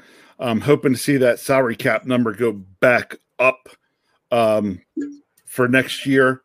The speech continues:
so that then the ability would be out there for him to make some more money. Um, he had made it very well known. He enjoyed playing in Pittsburgh. He liked playing with Ben Roethlisberger.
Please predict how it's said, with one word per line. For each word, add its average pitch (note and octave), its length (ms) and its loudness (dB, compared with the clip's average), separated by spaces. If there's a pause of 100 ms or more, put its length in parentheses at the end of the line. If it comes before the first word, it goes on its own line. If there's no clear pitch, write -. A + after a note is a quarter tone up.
so A#2+ 260 -2
that A2 220 -4
then A#2+ 160 4
the A#2 80 2
ability A#2+ 420 4
would G#2+ 200 -6
be A#2+ 120 2
out A#2 140 0
there A#2+ 160 -2
for G#2+ 180 -10
him A2+ 200 -2
to A#2 80 -6
make A2+ 240 -4
some A2+ 180 -6
more A2 160 -4
money. C3 400 -2 (600)
Um, G#2 440 -2 (1200)
he C#3+ 160 4
had D3 120 4
made D3 160 6
it B2+ 60 4
very D#3 180 4
well D3 180 6
known. C#3+ 300 4
He C3+ 180 2
enjoyed B2+ 360 0
playing C3 200 -2
in B2 80 -4
Pittsburgh. C3 540 -2
He A2 140 -10
liked A2+ 280 -4
playing C3 260 0
with A#2 120 -4
Ben B2+ 220 0
Roethlisberger. B2 840 -2